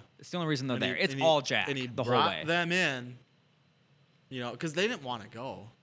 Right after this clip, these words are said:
Speaker 2: Like, you
Speaker 1: No.
Speaker 2: can clearly see that in the beginning. They didn't wanna go.
Speaker 1: I mean, it was obvious with Danny right away when
Speaker 2: Danny
Speaker 1: fucking
Speaker 2: didn't wanna
Speaker 1: Wendy's
Speaker 2: go, but,
Speaker 1: talking
Speaker 2: you know,
Speaker 1: about it.
Speaker 2: Wendy was like, "Oh, it's gonna be fun." She didn't wanna fucking go.
Speaker 1: No.
Speaker 2: Ain't no fucking way she want-, I wouldn't wanna fucking go. It was like, "Oh, hey," somebody come up to me like, "Hey,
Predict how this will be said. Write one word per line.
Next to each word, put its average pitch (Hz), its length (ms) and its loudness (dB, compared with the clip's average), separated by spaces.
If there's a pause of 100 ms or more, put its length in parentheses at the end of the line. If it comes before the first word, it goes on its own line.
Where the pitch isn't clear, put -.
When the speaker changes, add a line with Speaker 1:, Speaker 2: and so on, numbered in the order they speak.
Speaker 2:
Like, 135 80 -4
you 151 60 -4
Speaker 1:
No. - 60 -2
Speaker 2:
can 202 120 -4
clearly 269 400 0
see 196 200 -2
that 180 80 2
in 131 60 -4
the 123 60 -10
beginning. 123 340 -8
They 180 100 -4
didn't 285 140 -10
wanna 190 220 -8
go. 101 420 -10 (340)
Speaker 1:
I 202 40 -4
mean, 208 240 -4
it 233 80 4
was 175 100 2
obvious 165 320 2
with 123 120 -8
Danny 131 240 4
right 110 160 4
away 139 260 6
when 127 160 4
Speaker 2:
Danny 214 160 6
Speaker 1:
fucking 269 120 6
Speaker 2:
didn't 214 120 6
wanna 160 120 6
Speaker 1:
Wendy's - 100 0
Speaker 2:
go, 175 60 0
but, - 60 8
Speaker 1:
talking 139 220 8
Speaker 2:
you 113 80 4
know, - 60 6
Speaker 1:
about 104 120 4
it. 110 120 0
Speaker 2:
Wendy 208 260 0
was 170 160 0
like, 151 180 0
"Oh, 151 160 -12
it's 151 120 -14
gonna 170 120 -8
be 147 80 -8
fun." 147 300 -10
She - 160 -8
didn't 254 180 -8
wanna 117 140 -12
fucking 117 380 -14
go. 131 340 -4
Speaker 1:
No. 107 220 0 (600)
Speaker 2:
Ain't 254 60 0
no 262 100 2
fucking 262 380 2
way 311 200 2
she 277 180 4
want-, 175 280 2
I 196 140 6
wouldn't 330 260 0
wanna 165 200 -2
fucking 147 340 -4
go. 151 100 -2
It - 20 0
was 180 120 -2
like, 190 120 -2
"Oh, 208 160 6
hey," 202 220 2 (380)
somebody 208 260 4
come 180 240 0
up 175 140 4
to 175 80 -2
me 151 100 2
like, 143 160 0
"Hey, 165 260 4